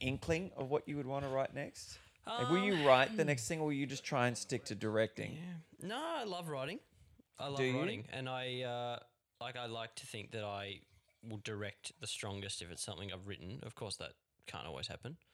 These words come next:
Speaker 1: I
Speaker 2: But
Speaker 1: think,
Speaker 2: yeah.
Speaker 1: yeah.
Speaker 2: Yeah,
Speaker 1: Yeah,
Speaker 2: that's
Speaker 1: for
Speaker 2: not,
Speaker 1: sure.
Speaker 2: yeah, that's a perfect world. Um, yeah, I, uh, again, yeah, same, similar to Benno, I love gritty period drama. That's my thing.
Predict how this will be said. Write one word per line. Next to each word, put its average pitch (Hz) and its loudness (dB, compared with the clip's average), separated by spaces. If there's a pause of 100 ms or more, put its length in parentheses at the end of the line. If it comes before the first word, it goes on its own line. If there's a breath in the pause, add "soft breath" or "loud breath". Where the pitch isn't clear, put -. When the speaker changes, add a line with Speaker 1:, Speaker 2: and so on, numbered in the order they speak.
(280 soft breath)
Speaker 1:
I 123 8
Speaker 2:
But 127 6
Speaker 1:
think, 208 2
Speaker 2:
yeah. 123 -2
Speaker 1:
yeah. - 8 (320)
Speaker 2:
Yeah, 120 -6
Speaker 1:
Yeah, 113 4
Speaker 2:
that's - -4
Speaker 1:
for - -10
Speaker 2:
not, 113 0
Speaker 1:
sure. 104 -2
Speaker 2:
yeah, 76 -8
that's - -8
a - -12
perfect - -8
world. 107 -8 (680 loud breath)
Um, 247 -6 (100)
yeah, 226 -2 (100)
I, 185 -2
uh, 180 -2 (320)
again, 156 -4
yeah, 147 -4
same, 143 -2
similar 143 -4
to 120 -4
Benno, 123 -4
I - -2
love 113 -4 (300)
gritty 117 -2
period 117 -4
drama. 113 -2 (100)
That's - -6
my 110 -2
thing. 127 -6